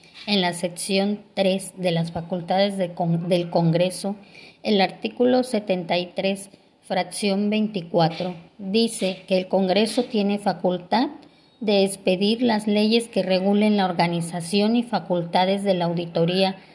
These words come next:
Superior de la Federación y las demás que normen la gestión,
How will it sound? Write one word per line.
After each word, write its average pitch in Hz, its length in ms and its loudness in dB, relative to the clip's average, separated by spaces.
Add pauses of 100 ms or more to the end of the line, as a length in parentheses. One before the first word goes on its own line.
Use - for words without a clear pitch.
Superior 202 880 2
de 202 100 2
la 190 140 2
Federación 180 880 0 (480)
y 254 220 4
las 233 280 4
demás 208 640 0
que 202 140 2
normen 233 680 4
la 175 140 0
gestión, 214 800 -2